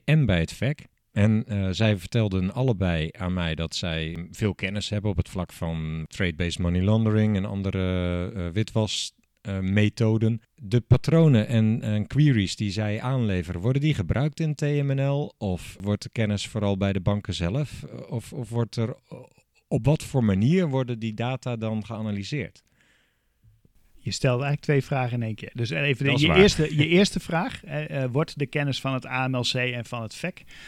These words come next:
Speaker 2: gebruikt? En dat was ik al zei, de, en de, eh, het is een onderdeel van, eh, een grote stroom aan publiek-private samenwerkingsprojecten.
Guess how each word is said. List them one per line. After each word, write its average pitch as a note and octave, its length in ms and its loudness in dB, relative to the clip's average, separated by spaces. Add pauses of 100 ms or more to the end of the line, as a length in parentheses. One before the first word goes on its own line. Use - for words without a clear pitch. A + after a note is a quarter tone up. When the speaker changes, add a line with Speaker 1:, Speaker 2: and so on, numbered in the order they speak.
(100)
Speaker 2:
gebruikt? B2+ 380 0
En B2 80 2
dat B2 140 2
was A#2+ 160 -6
ik B2+ 140 -6
al B2 140 -4
zei, B2 260 2
de, A#2+ 360 -4
en A#2+ 100 -6
de, A#2+ 100 -6
eh, - 160 -10 (140)
het A#2 200 -12
is A2 140 -8
een A#2 100 -6
onderdeel B2+ 380 -4
van, A#2 400 -8
eh, A#2+ 300 -10
een A2+ 80 -6
grote B2+ 320 -4
stroom B2 360 -2
aan A#2 120 -4
publiek-private B2 720 0
samenwerkingsprojecten. C3 1600 -4